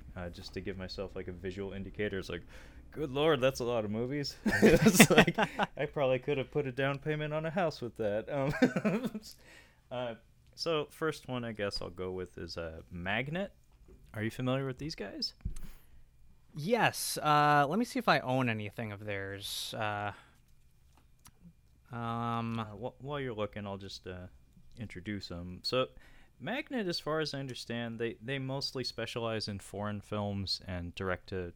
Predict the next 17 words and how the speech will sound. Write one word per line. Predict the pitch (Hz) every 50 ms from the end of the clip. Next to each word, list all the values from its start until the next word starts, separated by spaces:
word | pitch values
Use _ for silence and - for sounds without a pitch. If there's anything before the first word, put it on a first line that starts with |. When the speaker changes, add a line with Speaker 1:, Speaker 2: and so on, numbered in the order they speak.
| - - -
Speaker 1:
like, | 95 85 -
direct | - 95 90 87 85 - -
to | 92
market, | 90 90 90 - - 90 -
direct | 92 87 87 - - -
to | 90 87 - - - -
video | 95 87 98 98 95
kind | - - 104 104
of | 101
stuff. | - - 113 113 120 - - - - - - - - - - - - - - - - -
Um, | 113 117 117 117 104 - - - - 151
mostly, | 143 151 165 165 - - - 175 165 156 151 147 139 - - - - -
mostly, | 160 156 156 - - - 156 147 139 127 123 104
like, | 92 95 92 - - -
Asian | 120 110 104 - 117 107 104
films. | - - 110 107 104 104 101 104 98 - - - -
Um, | 104 90 82 85 82 78 80 80 85